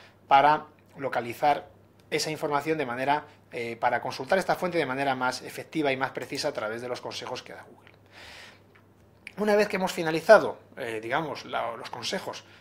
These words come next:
para la búsqueda de información, vamos a ver el tema del acceso al documento. El acceso al documento se puede establecer a través de distintas vías, como es principalmente el, eh, electrónico, que es el que estamos más habituados, en papel, a través del préstamo bibliotecario,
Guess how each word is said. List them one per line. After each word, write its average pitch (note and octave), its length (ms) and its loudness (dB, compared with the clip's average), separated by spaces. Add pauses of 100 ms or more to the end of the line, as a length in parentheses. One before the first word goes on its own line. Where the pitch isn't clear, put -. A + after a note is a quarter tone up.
(160)
para C#3+ 160 -4
la C3+ 120 4
búsqueda D#3 300 2
de D3 60 0
información, E3+ 460 -2
vamos D#3 240 4
a D3+ 60 2
ver D#3+ 260 0 (320)
el B2 200 -8
tema C#3 220 0
del C3+ 140 2
acceso A2+ 240 -8
al A#2 80 -6
documento. - 480 -16 (140)
El C#3 100 -6
acceso G#3+ 240 -2
al G#3+ 60 2
documento F#3 440 -2
se D#3+ 120 -2
puede D#3 460 0
establecer C3+ 640 -4 (340)
a B2+ 100 -4
través B2 300 -6
de C3+ 100 -4
distintas A#2+ 580 -6
vías, E3+ 320 -4
como A2 240 -14
es - 140 -10 (260)
principalmente C#3+ 580 0
el, A#2 100 -12 (140)
eh, A#2 300 -10
electrónico, G3 640 0
que D3+ 60 -8
es B2 80 -6
el B2 60 -6
que B2 60 -8
estamos B2 260 -4
más A#2+ 160 -8
habituados, E3 580 2 (420)
en A#2+ 220 -8
papel, F#3+ 480 0
a D#3 80 0
través B2 200 -4
del A#2+ 100 -8
préstamo B2+ 260 -10
bibliotecario, F3 720 4